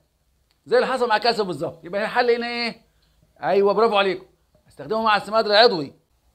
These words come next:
قبل الزراعة، أو استخدمه رش على المجموع الخضري، أو بضيفه مع منقوع السماد العضوي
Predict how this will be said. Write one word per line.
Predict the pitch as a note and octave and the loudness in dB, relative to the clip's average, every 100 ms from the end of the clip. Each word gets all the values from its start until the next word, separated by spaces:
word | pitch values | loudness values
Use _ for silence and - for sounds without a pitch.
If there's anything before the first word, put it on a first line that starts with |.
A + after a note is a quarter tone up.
| - | 0
قبل | A3+ A3 | 0 0
الزراعة، | F3+ G3+ B3+ C#4+ D4 - _ A#3 | 0 4 6 4 2 -6 _ 2
أو | C4 G3 | 4 2
استخدمه | - E3 A#3 A3+ | -4 -8 -4 0
رش | C4 C#4+ - | 2 2 -2
على | A3+ | -4
المجموع | G#3 F3 A#3+ A3 | -4 -4 -2 -2
الخضري، | F#3 C4 C4+ C#4+ C4+ - - - | 0 4 4 2 -8 -18 -10 4
أو | C#4+ D#4+ A#3+ | 6 6 2
بضيفه | G#3+ A3 D4 A3 | -4 -4 -6 -6
مع | A#3+ C#4 C#4 | -4 -2 -2
منقوع | A3+ G#3+ C4 C4+ | -4 -8 -6 -4
السماد | A3 G#3 C4 | -4 -6 -4
العضوي | G#3+ A3+ B3 B3+ C4 | -2 0 0 0 -2